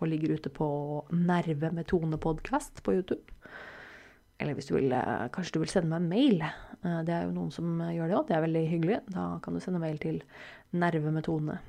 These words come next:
at gmail dot com. Ehm, og det er, eh, bare jeg som leser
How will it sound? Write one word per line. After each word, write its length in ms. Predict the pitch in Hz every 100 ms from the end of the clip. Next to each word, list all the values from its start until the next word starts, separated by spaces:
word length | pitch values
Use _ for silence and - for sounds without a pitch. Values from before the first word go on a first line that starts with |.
| - -
at 360 | - - - - -
gmail 600 | 160 160 160 160 160 165
dot 240 | 165 180 -
com. 240 | 240 - - - - - - - - - - - - - _ _ -
Ehm, 1080 | 190 190 190 190 190 190 190 185 185 190 - - -
og 140 | 202
det 80 | 202
er, 500 | 190 202 233 247 233 - - -
eh, 440 | 202 196 190 190 190
bare 380 | 190 214 160 190
jeg 260 | 185 294 311
som 200 | - 226
leser 440 | 196 160 - 311